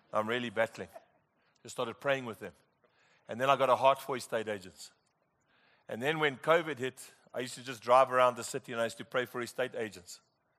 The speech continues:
Just prayed for them. If you're an estate agent in this church, I've prayed for you many times.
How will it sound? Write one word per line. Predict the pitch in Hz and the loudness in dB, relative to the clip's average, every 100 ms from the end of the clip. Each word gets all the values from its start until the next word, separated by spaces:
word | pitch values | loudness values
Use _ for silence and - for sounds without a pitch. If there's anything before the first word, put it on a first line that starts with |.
| _ | _
Just | - 156 | -14 -6
prayed | - 147 | 0 -2
for | - | -2
them. | 110 - _ _ _ _ _ _ - | -14 -16 _ _ _ _ _ _ -20
If | 98 | -4
you're | 143 | -2
an | 160 | -2
estate | 147 156 151 | 0 0 2
agent | 147 147 143 | 2 0 -4
in | 135 | -6
this | 131 - | -8 -8
church, | 143 139 | -6 -6
I've | 117 - | -6 -4
prayed | 143 135 | -2 -2
for | - | -4
you | 123 | -6
many | 117 120 117 | -4 -6 -4
times. | 127 123 | -2 -2